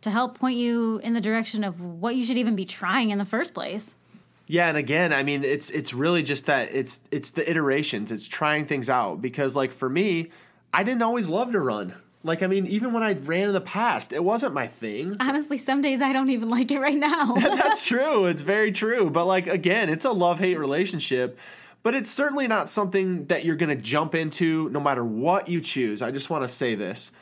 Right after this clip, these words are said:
Speaker 2: No matter what you choose, you're not gonna jump into it on day one and feel amazing.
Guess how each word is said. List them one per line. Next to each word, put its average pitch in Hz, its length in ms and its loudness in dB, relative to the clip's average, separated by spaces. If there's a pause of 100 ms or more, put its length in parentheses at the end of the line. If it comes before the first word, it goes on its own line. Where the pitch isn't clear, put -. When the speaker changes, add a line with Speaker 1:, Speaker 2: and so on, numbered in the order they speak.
(240)
Speaker 2:
No 156 100 -2
matter 147 200 2
what 160 260 0
you 185 120 0
choose, 127 420 0
you're 147 80 0
not 180 180 2
gonna 180 160 0
jump 143 300 0
into 139 300 -2
it 123 100 0
on 117 220 0
day 127 180 0
one 120 320 0
and 107 160 -6
feel 123 300 -2
amazing. 101 560 -6